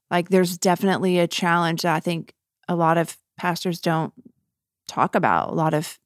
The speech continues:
um, leaders don't talk about, in that, um, that it's not even about balance. It's about prioritizing, keeping the Lord the, the number one and, and not letting ministry get ahead of it. It's so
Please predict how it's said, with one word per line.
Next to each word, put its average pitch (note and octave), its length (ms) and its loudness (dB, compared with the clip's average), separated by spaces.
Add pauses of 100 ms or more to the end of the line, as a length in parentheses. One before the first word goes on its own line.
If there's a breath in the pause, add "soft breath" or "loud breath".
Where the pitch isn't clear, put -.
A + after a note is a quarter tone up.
(220)
um, D#3 440 -4
leaders F3+ 640 4
don't E3 260 0
talk F3+ 240 -2
about, E3 400 2 (580 soft breath)
in F#3 240 2
that, E3+ 460 4
um, E3 500 -2 (520)
that D#3 240 2 (1200)
it's - 160 0
not G3 140 6
even F#3+ 160 6
about D#3+ 320 2
balance. D#3 520 0
It's E3 140 -2
about E3 360 2 (180)
prioritizing, F3 880 0
keeping G3 340 0
the F3+ 100 6
Lord F3 340 4
the, E3+ 180 -2 (480)
the F#3+ 120 0
number E3+ 280 0
one E3+ 420 4
and, F3 300 0 (140)
and E3 260 -2
not D#3+ 240 4
letting E3+ 240 2
ministry E3+ 380 0
get E3 160 -2
ahead F3 240 0
of F#3+ 120 0
it. F2 140 -2
It's - 140 -8
so F#3 500 4